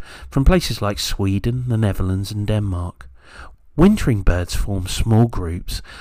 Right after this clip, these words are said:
that feed and roost together on drier, open land that is usually near water and includes meadows,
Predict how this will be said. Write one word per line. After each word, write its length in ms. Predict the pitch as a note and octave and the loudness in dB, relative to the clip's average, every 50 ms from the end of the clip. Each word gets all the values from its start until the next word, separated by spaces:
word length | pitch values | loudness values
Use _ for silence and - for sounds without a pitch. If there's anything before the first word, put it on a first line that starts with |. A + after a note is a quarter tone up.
| - - - | -14 -8 -4
that 140 | G#2 G2+ | -4 -2
feed 380 | - - - G#2 G#2 A2+ A2+ - | 0 2 2 2 2 0 0 -2
and 160 | B2 B2+ A#2 | 0 0 2
roost 240 | G#2 G2 F#2+ - - | 2 0 0 -2 -6
together 380 | - - - F#2 F2 E2+ F#2+ F#2 | -8 -6 -6 -4 -4 -4 -4 -4
on 200 | F#2 F#2+ F#2 F2 | -4 -4 -4 -4
drier, 600 | - - - F#2+ F2+ F2 F2 F2 F#2 F#2 G2 - - - | -6 -6 -4 -4 -4 -4 -4 -4 -6 -6 -8 -8 -6 -4
open 380 | G2 F2 E2 - - - G2 | -2 0 4 6 6 4 4
land 500 | F#2+ G2 F#2+ F#2 F2+ E2 E2 E2 - - - - - - - - - | 0 -6 -6 -6 -8 -8 -10 -8 -10 -10 -10 -12 -16 -20 -20 -6 0
that 120 | - E3+ | 2 2
is 160 | F3 - - G3 | 2 4 4 4
usually 400 | G3 G3 F#3 - - A2+ F#2+ G2 | 6 6 4 4 0 -2 0 0
near 240 | G2 F#2+ F#2+ F#2 | 2 2 2 2
water 560 | - G#2 G#2 G#2 G#2+ - - - F#2 E2+ E2+ - | 0 0 2 4 4 2 2 0 -4 -8 -10 -10
and 140 | - A2+ A#2 | -8 -6 -6
includes 440 | G#2+ G#2 - G2+ G2 F2+ F2+ - - | -6 -6 -6 -6 -6 -6 -6 -6 -8
meadows, 800 | F#2+ F#2 F#2 F#2+ F#2+ - G#2 G2+ G#2 G#2+ G#2+ G#2 G#2 - - | -6 -6 -4 -4 -4 -4 -4 -2 -2 0 -2 -2 -4 -6 -10